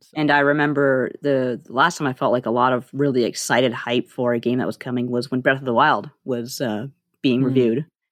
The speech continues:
Speaker 2: And, uh, I think they got that a month in bef-, bef-, beforehand.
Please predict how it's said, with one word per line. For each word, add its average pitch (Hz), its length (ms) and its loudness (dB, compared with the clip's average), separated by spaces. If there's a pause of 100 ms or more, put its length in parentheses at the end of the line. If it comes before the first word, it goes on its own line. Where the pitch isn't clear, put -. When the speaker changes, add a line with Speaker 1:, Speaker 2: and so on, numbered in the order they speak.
(260)
Speaker 2:
And, 123 340 0
uh, 117 240 0
I 131 80 0
think 160 260 -2
they 143 100 2
got 131 180 2
that 123 200 0 (140)
a 123 60 -6
month 135 280 2
in 127 120 -2
bef-, 117 180 -10
bef-, 139 300 -8
beforehand. 147 720 -2